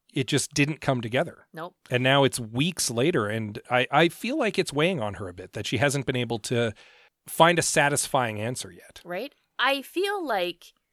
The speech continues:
Speaker 2: she probably would have been done with everything by now if she was just allowed some time to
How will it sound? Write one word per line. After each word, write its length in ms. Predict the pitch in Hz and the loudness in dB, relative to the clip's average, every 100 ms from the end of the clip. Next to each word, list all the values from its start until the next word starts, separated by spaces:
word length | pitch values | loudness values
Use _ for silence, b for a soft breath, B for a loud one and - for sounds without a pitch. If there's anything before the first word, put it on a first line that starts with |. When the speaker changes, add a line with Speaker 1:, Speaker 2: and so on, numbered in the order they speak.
| _ | _
Speaker 2:
she 260 | - - 262 | -6 -4 -6
probably 680 | - - 240 311 349 285 269 | -8 -16 -6 -4 -2 -2 -4
would 240 | 196 233 | 0 4
have 180 | 247 190 | 4 2
been 260 | 208 196 170 | 0 0 -2
done 260 | 170 185 | -2 0
with 160 | 208 190 | -4 -4
everything 500 | 165 170 202 226 220 | -4 -4 -8 -10 -8
by 200 | 220 226 | -4 -4
now 460 | 220 220 240 285 294 _ _ _ _ | -6 -8 -8 -10 -14 _ _ _ _
if 420 | 220 226 214 - - _ _ _ | 2 2 2 -8 -20 _ _ _
she 240 | 180 - 226 | -10 -8 -6
was 160 | 233 | -8
just 300 | 180 240 247 | -4 -4 -2
allowed 540 | 277 233 190 190 190 180 | -6 0 2 4 2 0
some 220 | - 185 | -8 -8
time 500 | - 175 165 170 170 | -10 -4 -2 -2 -6
to 140 | 170 | -12